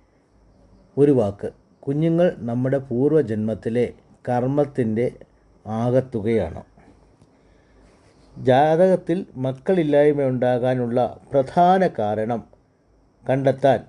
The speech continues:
അഞ്ചാം ഭാവവും അതുമായി ബന്ധപ്പെട്ട ഗ്രഹങ്ങളും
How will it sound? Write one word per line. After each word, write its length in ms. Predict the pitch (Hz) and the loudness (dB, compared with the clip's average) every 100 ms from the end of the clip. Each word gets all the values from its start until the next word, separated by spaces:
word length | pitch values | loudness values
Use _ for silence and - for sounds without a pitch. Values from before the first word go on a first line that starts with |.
| _ 117 | _ -8
അഞ്ചാം 460 | 131 143 175 175 123 | -6 2 4 4 2
ഭാവവും 520 | 123 113 107 123 165 180 - | 0 0 -2 -4 -4 -6 -10
അതുമായി 480 | 123 147 165 170 180 | -6 -4 0 0 2
ബന്ധപ്പെട്ട 600 | 131 120 131 131 127 143 | 0 -2 -4 -2 0 -2
ഗ്രഹങ്ങളും 640 | 120 110 135 135 120 | -2 -2 -2 -2 -2